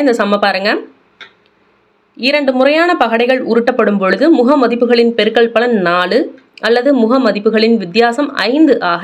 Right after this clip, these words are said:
இருக்க நிகழ்தகவு என்ன அப்படின்னு கேக்குறாங்க. மொத்தம் முப்பத்தி ஆறு வாய்ப்புகள் வரும் ரெண்டு பகடைகள் உருட்டப்படுறதுனால. முக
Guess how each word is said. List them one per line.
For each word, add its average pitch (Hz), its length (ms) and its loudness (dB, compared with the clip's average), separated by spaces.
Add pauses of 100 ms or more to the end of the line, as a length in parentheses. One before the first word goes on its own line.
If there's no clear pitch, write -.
(160)
இருக்க 214 300 0
நிகழ்தகவு 226 500 0 (100)
என்ன 160 120 0 (300)
அப்படின்னு 170 300 -2
கேக்குறாங்க. 175 380 -2 (2250)
மொத்தம் 320 380 0
முப்பத்தி 269 360 0 (180)
ஆறு 262 220 0
வாய்ப்புகள் 208 460 -2
வரும் - 180 -4 (240)
ரெண்டு 262 320 2
பகடைகள் 220 420 0
உருட்டப்படுறதுனால. 170 680 -2 (2000)
முக 277 120 2